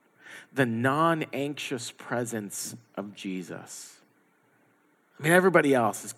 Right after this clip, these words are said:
just kind of rattled in this scene from the get-go, but not Jesus. Uh, the other gospel writers, they tell us that Jesus, uh, he reaches down,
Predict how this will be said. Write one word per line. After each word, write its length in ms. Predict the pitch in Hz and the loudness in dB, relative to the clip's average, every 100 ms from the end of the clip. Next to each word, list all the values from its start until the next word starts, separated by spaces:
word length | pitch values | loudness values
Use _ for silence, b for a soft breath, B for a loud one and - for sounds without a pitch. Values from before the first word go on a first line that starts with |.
| _ | _
just 220 | - 117 - | -14 -10 -6
kind 140 | 113 | -6
of 240 | 92 95 | -8 -2
rattled 480 | 123 117 110 92 80 - | 6 6 6 0 -8 -8
in 140 | 113 | -6
this 160 | 101 - | -6 -8
scene 320 | - 104 92 | -6 -6 -6
from 160 | - | -10
the 80 | 92 | -10
get-go, 640 | 76 90 - - 69 50 - b b b b b _ _ - | -6 -4 -4 -4 -8 -10 -16 b b b b b _ _ -8
but 160 | 117 | -4
not 240 | 135 123 107 | -2 -2 -4
Jesus. 640 | 98 82 - - - - _ _ b b b b b b b _ | -10 -10 -12 -14 -16 -20 _ _ b b b b b b b _
Uh, 220 | 147 135 147 | -2 -2 2
the 180 | 135 | 6
other 160 | 156 151 | 8 6
gospel 500 | 123 139 135 - 120 | 6 6 6 0 -4
writers, 500 | 113 120 113 107 101 | 2 2 2 -2 -2
they 100 | 113 | -4
tell 320 | 101 127 117 | 0 2 4
us 160 | 113 107 | 2 -2
that 180 | - 104 | -10 -6
Jesus, 500 | 120 123 110 - - B B B | -2 -2 -2 -6 -10 B B B
uh, 220 | 120 104 | -2 -2
he 240 | 113 131 | 0 -2
reaches 480 | 113 127 127 135 110 | 0 0 0 -2 -4
down, 480 | 110 107 110 110 120 | -2 -2 -4 -8 -10